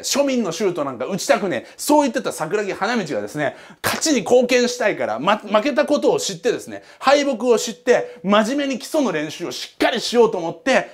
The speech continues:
やったのが、左手は添えるだけだ。ゴール下で、せめてゴールの真下からだ。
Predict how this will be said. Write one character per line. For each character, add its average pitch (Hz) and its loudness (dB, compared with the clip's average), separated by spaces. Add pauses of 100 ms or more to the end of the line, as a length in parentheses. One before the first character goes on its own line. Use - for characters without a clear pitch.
や 175 0
っ 175 -8
た - 4
の 185 -4
が、 185 2 (140)
左 170 -6
手 165 -4
は 151 -4 (120)
添 160 -4
え 170 2
る 175 4
だ 165 0
け 175 -2
だ。 117 -4 (440)
ゴ 196 8
ー 233 10
ル 233 8
下 214 2
で、 180 2 (120)
せ - 4
め 330 4
て 202 4
ゴ 269 6
ー 285 6
ル 233 4
の 160 0
真 160 -2
下 294 0
か 190 0
ら 131 2
だ。 110 -2